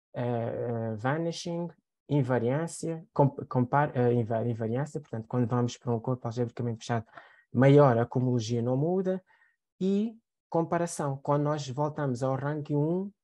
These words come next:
depois de um, de, de, de um certo, uma extensão de Galois finita do kappa, a, a cohomologia coincide com a cohomologia topológica. Portanto, esta aqui é a cohomologia do V plus G site e esta é a topológica, coincide.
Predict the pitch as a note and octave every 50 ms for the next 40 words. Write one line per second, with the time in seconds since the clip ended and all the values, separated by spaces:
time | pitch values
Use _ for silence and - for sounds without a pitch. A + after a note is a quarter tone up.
0 | _ _ _ _ _ _ _ _ - - A#2+ C3+ C3 - F3 F3 F3+ F3+ D#3+ C#3+
1 | C#3 D3+ D#3+ D#3 D#3 D3+ D3 C3+ C3 C#3 C#3+ C#3+ C#3 C#3 C3 B2 C3+ C#3 C3+ -
2 | - - C#3 C3+ C#3 C#3 C3+ - - C#3 C3 C3 - - C3 B2+ B2+ B2+ B2 B2
3 | B2 A#2+ A#2 A#2+ - - A#2 A2+ A#2+ A#2 A2+ A#2+ A#2 A#2+ B2 - - B2+ A#2+ -
4 | - B2 B2 A#2+ A2 A#2 A#2+ A#2+ A#2+ A#2+ A#2 A#2+ - - C3 B2+ C#3 D3 D3 -
5 | D3 A#2+ A#2+ A2+ - - D#3 E3+ - - F3+ F3+ - _ _ _ _ _ _ _
6 | _ _ _ _ _ _ _ _ - - D3 C#3 C#3+ C#3 B2+ C#3 C#3+ D3 - D3
7 | D3+ D3 C#3+ B2+ A#2+ B2+ C#3+ D#3 D#3+ D#3 D3+ - - E3+ E3+ E3 D3+ D3 - -
8 | E3 E3 E3+ E3+ D#3+ D#3 D#3 - D#3+ D#3 D3+ D3+ - D#3 D3+ D3+ C#3+ C3 B2 D3
9 | D3+ D3 D3 - C#3+ D3 D3+ C3+ A#2 A2+ G#2 G2+ G#2 - - A2 - _ - -
10 | - A2 A2 G#2+ - B2+ C#3 C#3+ - C3+ C3 - - C#3+ B2+ A#2+ A#2+ - - B2
11 | B2 B2 A#2+ A2+ A2 A#2 A#2+ A#2 A2 A2 G#2+ G#2+ A2 _ _ _ _ _ _ _
12 | - - A2+ A#2+ A2+ G#2 A#2+ A#2+ A#2+ - - A2+ A#2 A#2 - - - A#2+ A#2 -
13 | - - D3+ D#3+ F3 F3+ F3 - - C3+ C#3 C#3 - D3 C#3 C#3 - C3+ - -
14 | G2+ G#2 A2+ A2+ A2 - - - - A#2 A2+ A2 - - - G#2+ -